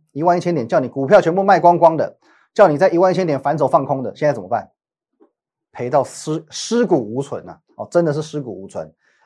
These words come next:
因为你在这边回头看，超级低点，超级的黄金买点，一万一千点在左下角的这一个位置，现在呢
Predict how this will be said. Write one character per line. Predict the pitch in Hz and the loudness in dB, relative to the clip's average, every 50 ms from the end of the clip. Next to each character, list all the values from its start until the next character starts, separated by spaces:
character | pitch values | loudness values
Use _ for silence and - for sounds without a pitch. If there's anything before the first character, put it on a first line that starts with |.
| _ _ | _ _
因 | 131 151 | -8 -6
为 | 143 123 | -6 -6
你 | 107 | -6
在 | - 151 151 | -4 -4 -4
这 | - - 165 160 | -4 -4 -4 -4
边 | 160 147 | -2 0
回 | 135 117 | -2 0
头 | 120 117 | 0 -2
看， | 117 135 120 107 - _ _ _ _ _ _ _ _ _ _ _ _ _ | -2 -4 -6 -8 -12 _ _ _ _ _ _ _ _ _ _ _ _ _
超 | - - - 160 165 | -6 4 4 4 4
级 | 160 160 - 113 113 | 4 -2 -10 -14 -12
低 | _ 117 117 | _ -12 -14
点， | 113 113 - - _ _ _ _ _ | -12 -14 -18 -20 _ _ _ _ _
超 | - - - 180 185 180 | 0 6 6 8 8 6
级 | 180 143 127 127 | 2 -2 -2 0
的 | 131 120 - - | 0 0 0 -4
黄 | - - 123 127 131 | -4 -4 -4 -4 -4
金 | 131 143 143 | -6 -6 -4
买 | 135 117 98 98 | -4 -4 -4 -6
点， | 98 - _ _ _ _ _ _ _ _ | -10 -16 _ _ _ _ _ _ _ _
一 | 120 123 | -10 -6
万 | 131 151 143 123 | -4 -4 -4 -4
一 | 127 120 | -8 -12
千 | - 123 113 | -12 -12 -14
点 | 110 98 87 _ _ _ _ _ _ _ | -14 -14 -20 _ _ _ _ _ _ _
在 | _ 139 107 95 - _ _ _ | _ -2 -2 -2 -6 _ _ _
左 | - 123 107 95 | -10 -8 -8 -4
下 | - 139 127 | -2 -2 -2
角 | 104 - 85 71 | 0 -2 -10 -12
的 | - 78 - _ | -12 -18 -20 _
这 | _ - 123 | _ -10 -10
一 | - 107 | -10 -12
个 | - - 92 | -16 -12 -10
位 | 98 98 - | -10 -10 -12
置， | - _ _ _ _ _ _ | -14 _ _ _ _ _ _
现 | _ 120 107 | _ -12 -10
在 | 107 104 92 | -8 -10 -10
呢 | 87 82 76 | -10 -14 -20